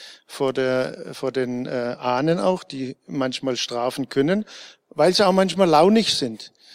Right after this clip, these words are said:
Und das ist ganz schlecht und da haben die ihr Leben lang Angst. Zum Beispiel, wenn einer, äh, krank wird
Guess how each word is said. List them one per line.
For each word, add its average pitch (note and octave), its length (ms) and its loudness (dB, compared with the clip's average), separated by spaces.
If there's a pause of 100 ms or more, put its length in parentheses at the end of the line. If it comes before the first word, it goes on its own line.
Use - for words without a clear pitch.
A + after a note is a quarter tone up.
(240)
Und C3+ 320 -2
das C3+ 160 0
ist C#3 100 -6
ganz C#3 200 0
schlecht D#3+ 420 0
und C#3 80 -2
da B2+ 100 -4
haben C3+ 220 -2
die C#3+ 200 -8
ihr D3+ 200 0
Leben E3 340 0
lang D#3 220 2
Angst. C3+ 320 -4
Zum G#3+ 160 -2
Beispiel, E3 480 0 (540)
wenn D3+ 280 0
einer, D3 1040 0
äh, - 960 -20
krank D#3+ 320 2
wird - 340 -2